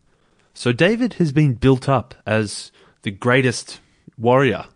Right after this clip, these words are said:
you know, <laughs> that has ever lived. But there's references throughout the Bible, which I must admit I haven't read, but I've thankfully read Malcolm Gladwell's interpretation of it. It says that he was led down to this battle arena by an attendant.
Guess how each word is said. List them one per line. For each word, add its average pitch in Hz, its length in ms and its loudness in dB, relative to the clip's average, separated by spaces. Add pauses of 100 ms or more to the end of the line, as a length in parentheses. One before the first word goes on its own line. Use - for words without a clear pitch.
(160)
you 104 160 -8
know, 107 100 -2
<laughs> 104 100 -8
that 110 100 -2
has 101 240 -4
ever 104 220 -6
lived. 101 480 -6 (600)
But 117 260 -2 (1300)
there's 123 220 -2
references 143 800 -2
throughout 113 240 -2
the 98 80 -6
Bible, 104 480 -2
which 110 160 -10
I 107 60 -2
must 107 180 -4
admit 98 180 -6
I 95 40 -4
haven't 123 280 -4
read, 90 220 -10
but 104 100 -8
I've 101 260 -10 (180)
thankfully - 400 -6
read 90 280 -4 (160)
Malcolm 95 300 -8
Gladwell's 104 420 0
interpretation 95 760 -8
of - 140 -14
it. - 140 -18 (480)
It - 120 -10
says 190 340 0
that 123 260 -4 (160)
he 117 140 -2
was 110 200 0
led 131 360 2
down 117 360 -2
to - 120 -8
this 98 380 -4 (280)
battle 110 300 0
arena 101 520 0 (140)
by 110 160 0
an 104 60 -2
attendant. 127 600 -6